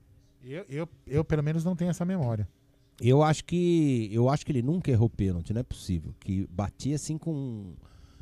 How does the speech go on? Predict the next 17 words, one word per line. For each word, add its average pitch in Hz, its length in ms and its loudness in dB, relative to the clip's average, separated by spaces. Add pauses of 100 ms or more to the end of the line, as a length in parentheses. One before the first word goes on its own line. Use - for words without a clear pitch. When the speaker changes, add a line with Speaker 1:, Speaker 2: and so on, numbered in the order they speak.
(140)
Speaker 2:
é, 85 540 -12
com - 80 -20
uma 123 120 0
maestria, 135 640 0
com - 140 -4
uma, 127 220 0
um, 110 640 -10 (600)
uma 120 200 -4
técnica 131 600 -2
assim, 143 400 -4
é, 151 140 -2 (160)
que - 120 -10
acho - 160 -10
que 147 80 0
eu 143 40 2
nunca 147 360 -2
vi. 87 340 -4